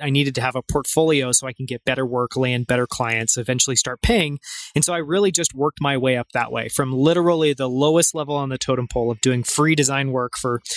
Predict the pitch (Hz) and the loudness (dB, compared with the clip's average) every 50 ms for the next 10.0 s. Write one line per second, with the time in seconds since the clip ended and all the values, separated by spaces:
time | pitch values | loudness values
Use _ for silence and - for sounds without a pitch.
0 | - - - - - - - 160 - - 147 123 147 139 139 131 127 - - - | -6 -6 -6 -8 -6 -2 -2 -2 0 0 -2 -2 -2 -2 -2 -2 0 0 0 0
1 | 147 143 147 139 120 117 123 127 _ _ _ _ _ - 165 156 160 160 160 160 | 0 0 -2 0 0 -2 -6 -6 _ _ _ _ _ 0 0 2 2 2 2 2
2 | 156 135 151 147 139 143 135 135 135 127 - - 143 135 131 131 - 135 151 147 | 0 0 0 -2 0 0 0 0 -2 -2 -2 -4 -4 -4 -8 -8 -4 -2 -2 -2
3 | - - 143 - 139 127 - 151 139 131 131 127 123 117 - - - - 139 123 | -2 -4 -4 -2 0 -2 -2 -2 -6 -6 -4 -2 0 0 0 0 -2 -6 -10 -10
4 | 117 117 - - 139 131 127 131 131 139 131 123 135 - - - - - 139 - | -6 -4 -4 -4 -4 -4 -2 0 2 2 2 2 2 0 0 0 -4 -8 -6 -4
5 | 131 131 123 120 127 123 127 127 - - 135 - - 135 - - 127 113 - 139 | -2 0 0 0 0 0 0 0 0 0 -2 -4 -4 -4 -6 -6 -10 -2 0 0
6 | 135 135 131 127 123 131 147 214 240 214 170 131 117 156 147 147 147 139 131 139 | 2 2 -2 -2 -2 0 2 2 2 2 -2 -2 -2 -2 -2 -2 -4 -8 -10 -8
7 | 135 120 160 175 190 196 185 170 156 151 147 - - 143 143 143 143 131 139 131 | -2 2 2 2 4 2 0 0 0 0 -2 -2 -2 -2 0 0 0 0 0 -2
8 | 127 123 127 120 - - - - _ - 131 131 - - 156 143 - - 147 - | -2 -2 -2 -4 -6 -10 -20 -20 _ -6 -2 -2 -2 0 -2 -4 -2 -4 -4 -4
9 | 131 120 123 131 127 - - 131 123 - 120 113 - - 120 117 107 110 120 127 | -6 -6 -4 -4 -2 -2 -2 -2 -4 -2 -4 -4 -4 -4 -4 -4 -4 -4 -6 -6